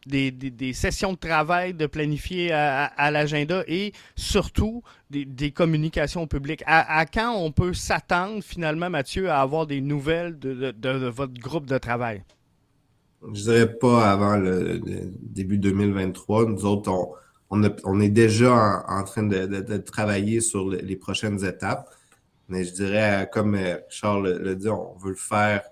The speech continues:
Speaker 2: rapidement, mais on veut bien le faire de façon ordonnée. Fait que la prochaine fois, là, que, que, qu'il y aura une sortie, mais c'est qu'il y aura un élément tangible, là, qui, qui, qui va être, euh,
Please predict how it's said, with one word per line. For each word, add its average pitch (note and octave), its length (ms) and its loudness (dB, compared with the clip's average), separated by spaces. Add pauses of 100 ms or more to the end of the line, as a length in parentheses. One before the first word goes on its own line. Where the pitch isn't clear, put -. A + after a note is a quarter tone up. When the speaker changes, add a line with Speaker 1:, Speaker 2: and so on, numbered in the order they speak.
(240)
Speaker 2:
rapidement, G2+ 580 -2
mais A#2 80 0
on F#2+ 80 -2
veut F#2 140 -2
bien F#2+ 340 -4
le G2+ 60 -2
faire G#2 260 -2
de F#2+ 100 -2
façon F#2+ 300 -10
ordonnée. F#2+ 540 -2 (420)
Fait F#2 100 -8
que - 80 -8
la F#2+ 60 -2
prochaine G2+ 460 -4
fois, G#2 240 -4
là, G#2 100 0
que, F2+ 300 -4
que, - 260 -12
qu'il - 160 -10
y - 20 -4
aura F#2+ 120 -4
une F#2 100 -4
sortie, - 460 -8
mais F2+ 200 -6 (340)
c'est - 140 -10
qu'il G2+ 140 -4
y F#2 40 -2
aura G2+ 120 0
un G2 100 0
élément F#2+ 440 -2
tangible, G2 640 -4
là, G2 40 -4
qui, F#2 380 -10
qui, F#2 400 -16
qui - 160 -18
va F#2+ 220 -2
être, F#2 180 -4
euh, E2+ 120 -6